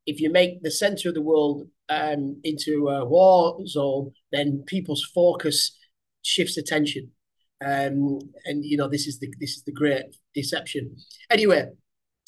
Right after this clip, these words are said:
uh, we've got the twenty-third, twenty-fourth dynasty. And then, interestingly, in seven forty-four B C, we've got the Nubian invasion. And this was when Osiris now was first mentioned as the god of the underworld,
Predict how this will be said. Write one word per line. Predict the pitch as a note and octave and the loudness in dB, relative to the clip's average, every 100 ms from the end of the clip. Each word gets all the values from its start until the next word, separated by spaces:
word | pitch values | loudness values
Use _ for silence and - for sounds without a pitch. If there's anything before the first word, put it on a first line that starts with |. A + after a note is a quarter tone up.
| - | -2
uh, | E3+ F#3+ F#3+ | 4 6 6
we've | G3 | 4
got | F#3 | 2
the | |
twenty-third, | F3 A3 G3+ G3+ G3 F#3+ | 0 0 2 6 6 4
twenty-fourth | - G3 F3+ G3 F#3+ F#3 | 0 -4 -2 0 0 0
dynasty. | F#3 F3+ - E3+ D#3+ - - _ _ - | -2 -2 0 0 0 -6 -20 _ _ -8
And | F#3+ | -2
then, | G#3+ | 0
interestingly, | B3+ A#3+ G#3+ - G3 F#3 F3+ | 0 -2 -4 -2 -2 0 0
in | E3+ | 0
seven | - G#3+ G3 | -2 -2 -4
forty-four | F#3+ G3+ F3+ F3+ F#3 F3+ | -2 -2 -2 -2 -2 -2
B | F3 | -6
C, | - G3 F3+ D#3+ - | -4 -2 -2 -6 -4
we've | D#3 | 0
got | E3+ F3 | 0 0
the | |
Nubian | D#3 F3 F#3+ E3+ F3+ E3+ | 0 0 0 0 2 2
invasion. | D#3 E3 F3 C#3 C3+ - _ _ - | 4 4 4 0 -6 -8 _ _ -6
And | F3 | -2
this | A#3 C4 | -2 -2
was | G3+ | 0
when | G#3 F#3 | 0 2
Osiris | F3 - C4 B3 - D#3+ | 0 -2 -2 -2 -2 -2
now | D3 B2+ D3+ D3 _ _ | -4 -4 -8 -8 _ _
was | D3 D3 | -4 -4
first | - G3 G#3 G3 | -2 0 0 0
mentioned | F#3+ G3+ G3 D#3+ D3 D3+ | 2 2 0 0 0 0
as | D3+ | -2
the | D3 | -4
god | - D3+ D3+ | -2 0 0
of | |
the | D3 D#3 | 2 2
underworld, | E3+ D#3 C#3+ C3+ A#2 G#2+ | 2 0 0 0 -2 -6